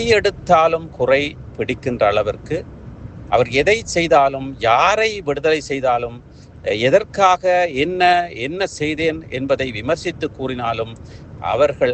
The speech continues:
அனைவரும், அதாவது செம்மணி புதைக்குழியில் சென்று அவர் நீதி கேட்டாலும் சரி, இராணுவத்தை துரத்த வேண்டும் என்று நீதி கேட்டாலும் சரி, எந்த வகையில் அவர் மக்களுக்கு நன்மை செய்தாலும் நீங்கள் நன்மை செய்ய வேண்டிய அவசியமே இல்லை.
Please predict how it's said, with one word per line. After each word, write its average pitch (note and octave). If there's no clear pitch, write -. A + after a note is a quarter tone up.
அனைவரும், B2+
அதாவது A#2
செம்மணி B2+
புதைக்குழியில் A#2
சென்று A#2
அவர் C#3+
நீதி E3+
கேட்டாலும் C3+
சரி, A#2
இராணுவத்தை F3
துரத்த D3
வேண்டும் D3
என்று C#3+
நீதி C#3+
கேட்டாலும் B2+
சரி, A#2+
எந்த D#3
வகையில் F#3
அவர் C#3+
மக்களுக்கு C3
நன்மை A2
செய்தாலும் G#2
நீங்கள் F#3
நன்மை D3+
செய்ய B2+
வேண்டிய A2
அவசியமே A#2
இல்லை. G#2